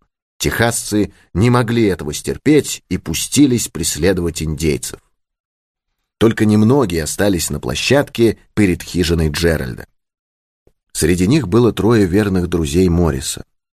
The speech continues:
Зепп Стэмп — молчавший, но составивший об индейцах своё особое мнение.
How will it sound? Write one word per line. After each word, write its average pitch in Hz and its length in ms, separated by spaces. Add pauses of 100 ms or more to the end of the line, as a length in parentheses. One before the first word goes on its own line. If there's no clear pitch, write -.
(280)
Зепп 73 260
Стэмп — 156 460 (320)
молчавший, 107 760
но 98 200
составивший 98 840
об 87 260
индейцах 90 540
своё 87 360
особое 85 400
мнение. 80 560